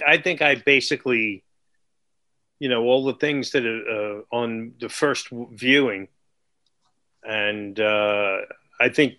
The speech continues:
the, w-, what jumped out at me from the first viewing I've shared,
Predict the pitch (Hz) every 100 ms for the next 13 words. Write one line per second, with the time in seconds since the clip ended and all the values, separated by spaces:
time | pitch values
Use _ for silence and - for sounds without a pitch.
0 | - _ _ _ _ _ _ - 131 156
1 | 147 139 131 139 135 - - 139 143 135
2 | 127 127 120 131 110 - 139 - 131 131
3 | 135 120 101 98 - 143 131 110 101